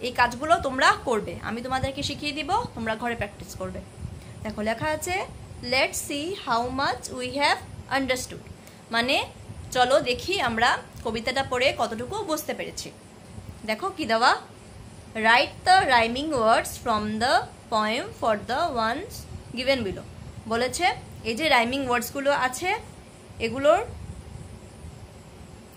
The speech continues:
এখানে যে ওয়ার্ডসগুলো আছে সে-, সেই, সেই ওয়ার্ডসগুলোর সঙ্গে মিলিয়ে কিছু কিছু রাইমিং ওয়ার্ডস তোমরা বের করবে। আচ্ছা, তো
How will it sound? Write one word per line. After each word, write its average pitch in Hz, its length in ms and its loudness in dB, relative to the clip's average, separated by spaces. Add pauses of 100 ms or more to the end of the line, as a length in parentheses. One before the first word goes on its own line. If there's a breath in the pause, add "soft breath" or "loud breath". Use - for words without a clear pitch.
(140)
এখানে 285 260 -2
যে 302 80 -2
ওয়ার্ডসগুলো 262 480 6
আছে 302 340 4 (360)
সে-, 247 100 -4 (320)
সেই, 247 380 -6 (320)
সেই 285 240 -4
ওয়ার্ডসগুলোর 269 400 0
সঙ্গে 285 220 -2
মিলিয়ে 262 460 2 (480 loud breath)
কিছু 277 200 -6
কিছু 302 220 -4
রাইমিং 269 360 4
ওয়ার্ডস 330 240 2
তোমরা 277 200 0
বের 220 200 0
করবে। 202 300 -6
আচ্ছা, - 400 -2 (400)
তো 220 160 -4